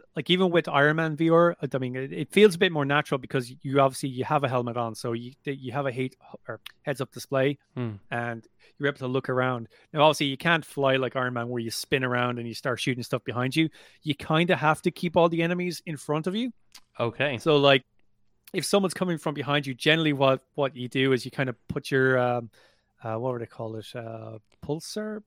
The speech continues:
Speaker 1: Pulse?
Speaker 2: Oh, I know what you mean, but you're
Speaker 1: What are they
Speaker 2: basically
Speaker 1: called?
Speaker 2: stopping yourself from moving for a second
Speaker 1: Yeah,
Speaker 2: to
Speaker 1: yeah.
Speaker 2: let
Speaker 1: So
Speaker 2: them
Speaker 1: if you're
Speaker 2: pass.
Speaker 1: try-, if, if there's someone behind you, you have to put repulsors. That's it. You, you fire your repulsors forward, and that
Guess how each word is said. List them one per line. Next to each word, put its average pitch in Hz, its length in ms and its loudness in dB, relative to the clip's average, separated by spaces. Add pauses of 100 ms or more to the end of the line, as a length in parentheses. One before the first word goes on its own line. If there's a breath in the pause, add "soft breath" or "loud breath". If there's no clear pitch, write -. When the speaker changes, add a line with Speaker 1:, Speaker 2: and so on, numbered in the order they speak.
Speaker 1:
Pulse? - 600 -16 (600)
Speaker 2:
Oh, 143 140 -2
I 135 160 -2
know 151 120 4
what 120 120 2
you 113 80 -2
mean, 120 220 2
but 117 180 -2
you're 113 140 -2
Speaker 1:
What 110 100 0
are - 20 0
they 127 40 0
Speaker 2:
basically 135 180 0
Speaker 1:
called? 131 140 4
Speaker 2:
stopping 123 260 0
yourself 113 320 -4
from 110 160 -6
moving 117 460 -2
for 110 180 -6
a 98 60 -8
second 104 420 -8
Speaker 1:
Yeah, 180 180 10
Speaker 2:
to 165 60 8
Speaker 1:
yeah. 156 140 8
Speaker 2:
let 127 100 0
Speaker 1:
So 139 200 0
Speaker 2:
them 131 100 2
Speaker 1:
if 117 120 -6
you're 156 120 2
Speaker 2:
pass. - 40 -18
Speaker 1:
try-, 143 220 0 (120)
if, - 180 -10 (300)
if - 140 -8
there's 135 240 -4
someone 151 240 0
behind 135 280 -2
you, 127 60 -12
you 127 100 -4
have 127 160 0
to 131 140 0
put - 260 -8
repulsors. 156 520 -2
That's - 200 -4
it. 101 160 -10
You, 127 120 -8 (140)
you 151 120 -2
fire 165 300 6
your 139 180 -2
repulsors 131 380 -4
forward, 135 360 2
and 120 100 -6
that 127 120 -6